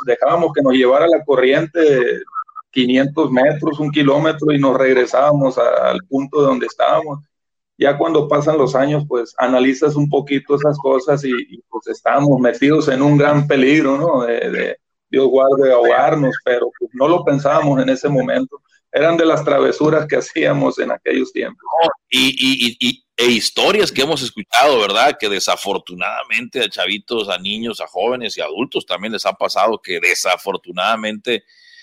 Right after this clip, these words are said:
Speaker 2: pues, han sufrido tragedias en ese río, ¿no? Ese río, pues, tan engañoso, ¿no? El, el río Fuerte.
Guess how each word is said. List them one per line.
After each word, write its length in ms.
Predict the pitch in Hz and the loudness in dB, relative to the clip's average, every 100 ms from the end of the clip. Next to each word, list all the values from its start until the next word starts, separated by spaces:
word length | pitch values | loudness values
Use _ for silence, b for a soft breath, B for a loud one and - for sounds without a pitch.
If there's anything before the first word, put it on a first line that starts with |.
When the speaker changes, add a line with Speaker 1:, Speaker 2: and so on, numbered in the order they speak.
| b | b
Speaker 2:
pues, 180 | - 98 | -8 -2
han 160 | 107 113 | -2 -2
sufrido 480 | 120 104 113 120 104 | -6 -2 0 0 0
tragedias 600 | 90 - 95 120 110 95 | -4 -4 -4 -2 -4 -6
en 80 | |
ese 240 | 104 - 101 | -8 -6 -6
río, 380 | 92 107 131 98 | -4 -4 -4 -6
¿no? 120 | 117 | -6
Ese 180 | - 117 | -4 -2
río, 400 | 113 131 120 b b b b b b - | 0 0 0 b b b b b b -10
pues, 180 | 92 - | -8 -4
tan 140 | 92 | -4
engañoso, 560 | 92 82 95 196 - 117 | -4 -4 -2 -2 -2 -2
¿no? 300 | 190 254 _ | -2 -2 _
El, 200 | 92 90 | -10 -8
el 100 | 98 | -8
río 180 | 92 147 | -2 -2
Fuerte. 500 | - 147 165 - 78 | 0 0 -2 -4 -12